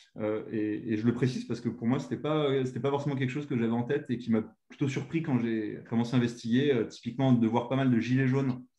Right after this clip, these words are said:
euh, dans les réunions, euh, royalistes,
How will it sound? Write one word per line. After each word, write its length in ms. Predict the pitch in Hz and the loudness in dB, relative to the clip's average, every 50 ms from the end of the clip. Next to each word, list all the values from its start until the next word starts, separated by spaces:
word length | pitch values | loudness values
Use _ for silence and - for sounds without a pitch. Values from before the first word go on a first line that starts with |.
| - - - _ _ _ _ _ _ - - | -20 -20 -20 _ _ _ _ _ _ -10 -6
euh, 260 | 110 110 107 107 104 | -4 -4 -2 -2 -2
dans 160 | 104 110 110 | 0 2 4
les 100 | 110 110 | 4 4
réunions, 500 | 104 113 120 120 123 127 127 131 127 120 | 6 6 6 8 10 10 10 8 6 4
euh, 380 | 110 107 107 107 107 107 104 107 | 2 2 0 -2 -4 -4 -6 -4
royalistes, 640 | 101 107 113 117 120 127 - - - - - _ | -2 0 2 4 4 4 2 0 -4 -10 -18 _